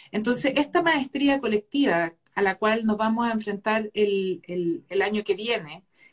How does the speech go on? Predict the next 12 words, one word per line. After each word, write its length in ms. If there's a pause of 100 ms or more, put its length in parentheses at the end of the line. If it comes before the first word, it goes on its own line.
que 160
ya 340 (260)
ven-, 320 (280)
venimos 500
haciendo 380
colectivamente 600
un 100
trabajo 580
personal 640
importante 1300
en 80
relación 540